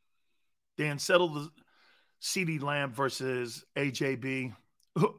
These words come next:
Dude, A J Brown is superior to C D Lamb. C D Lamb would be the third wideout on the Eagles. C D Lamb is a good ball player.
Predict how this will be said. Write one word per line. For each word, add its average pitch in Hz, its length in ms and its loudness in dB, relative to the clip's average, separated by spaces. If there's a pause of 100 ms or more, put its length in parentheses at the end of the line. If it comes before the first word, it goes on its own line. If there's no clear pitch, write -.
(120)
Dude, 123 320 -2 (1200)
A 180 100 12
J 139 200 0
Brown 123 420 0 (100)
is 131 140 0
superior 127 840 0 (120)
to 135 160 -6
C 127 320 -2
D 120 200 -14
Lamb. 117 440 -2 (520)
C - 260 6
D 185 120 6
Lamb 156 320 8
would 131 140 4
be 143 120 2
the 127 120 -2
third 156 400 8
wideout 123 580 8 (440)
on 123 120 0
the 117 80 -4
Eagles. 113 560 -6 (200)
C - 220 4
D 214 160 4
Lamb 160 460 10
is 123 160 -2
a 123 40 -2
good 143 200 4
ball 131 240 6
player. 110 380 -2